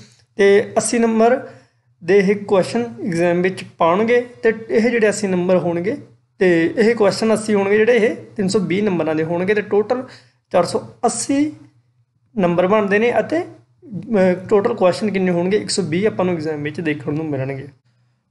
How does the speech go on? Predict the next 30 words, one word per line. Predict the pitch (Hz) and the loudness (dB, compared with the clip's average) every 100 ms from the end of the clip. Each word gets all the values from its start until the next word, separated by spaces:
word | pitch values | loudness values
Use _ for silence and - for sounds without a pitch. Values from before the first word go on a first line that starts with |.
| _ | _
ਹੁਣ | 226 | 2
ਦੋਸਤੋ, | 226 233 262 | 4 4 2
ਜੇ | 254 | 0
ਤੁਸੀਂ | 254 226 | 0 -2
ਇਸ | 254 - | -2 -2
ਪੋਸਟ | - 214 208 | 2 2 2
ਨੂੰ | 233 220 214 | 2 2 2
ਅਪਲਾਈ | 170 170 180 | 2 4 2
ਕਰਨਾ | 180 202 208 | 0 0 0
ਚਾਹੁੰਦੇ | 190 208 208 | 2 2 2
ਹੋ | 214 | 0
ਅਤੇ | 226 233 - - | 0 -2 -6 -6
ਇਸ | 247 | -2
ਐਗਜ਼ਾਮ | 240 185 185 180 | -2 0 0 2
ਦੀ | 180 | 0
ਤਿਆਰੀ | 185 185 165 175 | 0 0 0 0
ਪਰਫੈਕਟਲੀ | 175 175 190 180 233 226 | -4 -2 -2 -4 -4 -2
ਕਰਨਾ | 214 196 196 | 0 0 -2
ਚਾਹੁੰਦੇ | 196 196 208 | 0 0 0
ਹੋ | |
ਤਾਂ | 202 202 | -2 -2
ਵੀਡੀਓ | 180 175 170 | -2 -2 -4
ਵਿੱਚ | 170 | -6
ਕੁਮੈਂਟ | - 196 202 196 | -6 -2 -2 -2
ਕਰਕੇ | 202 190 185 | -4 -4 -4
ਮੈਨੂੰ | 175 165 | -2 -2
ਦੱਸ | 165 185 | 0 0
ਦਿਓ। | 185 226 | 2 0
ਫਿਰ | 220 226 | 2 0
ਆਪਾਂ | 214 - | 0 0